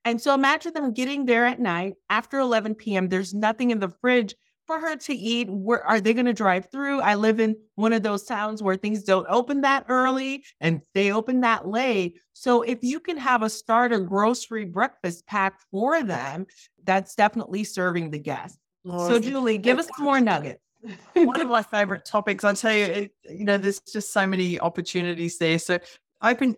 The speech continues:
Speaker 2: take the blinkers off, people. Think about what are the needs of your guests, and then start delivering. And, but deliver it, and then share the profits with your team, because that is got to be the philosophy. You cannot just,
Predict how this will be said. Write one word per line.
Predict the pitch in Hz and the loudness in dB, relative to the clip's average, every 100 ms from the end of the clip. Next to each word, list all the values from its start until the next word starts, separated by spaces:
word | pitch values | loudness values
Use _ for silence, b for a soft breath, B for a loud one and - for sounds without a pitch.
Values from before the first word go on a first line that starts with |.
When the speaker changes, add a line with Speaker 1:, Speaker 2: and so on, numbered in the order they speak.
| - | -2
Speaker 2:
take | 262 262 | -2 0
the | 262 | -2
blinkers | 240 233 247 226 | -2 -2 0 0
off, | 226 | 0
people. | - 214 220 214 208 - | -2 -2 0 0 -2 -4
Think | 220 226 | -4 -2
about | 208 202 190 - | 2 2 2 -4
what | 160 190 202 226 | -16 -8 0 0
are | 214 190 | 2 0
the | 190 190 | -2 -2
needs | 185 185 185 | -2 -2 -2
of | 180 | -2
your | 175 | -2
guests, | 170 170 170 - | 0 -2 -2 -8
and | 185 180 180 | -8 -6 -4
then | 180 | -6
start | 170 - 190 233 - | -6 -8 -6 -6 -4
delivering. | 165 165 180 160 143 | -2 -2 0 -2 -2
And, | 165 185 185 B _ | -4 -4 -6 B _
but | 202 180 | -8 -2
deliver | 214 220 214 214 | 0 2 2 0
it, | 214 202 - | 0 -4 -6
and | 185 | -4
then | 175 | -4
share | 175 - 190 | -4 -2 -2
the | 185 | -2
profits | - - 175 156 - | -6 -6 -4 -6 -8
with | 170 | -6
your | 160 156 | -4 -6
team, | - - 147 139 143 | -8 -10 -10 -8 -8
because | 156 175 165 | -6 -6 -2
that | 175 - - | -4 -4 -8
is | 165 - _ _ - | -8 -8 _ _ -4
got | 254 - | -4 -4
to | 185 | -6
be | 170 | -6
the | 165 | -4
philosophy. | - 151 151 165 156 156 | -6 -4 -4 -6 -6 -6
You | 160 165 | -6 -8
cannot | - - 190 185 | -8 -2 0 0
just, | - 180 - | -2 -8 -10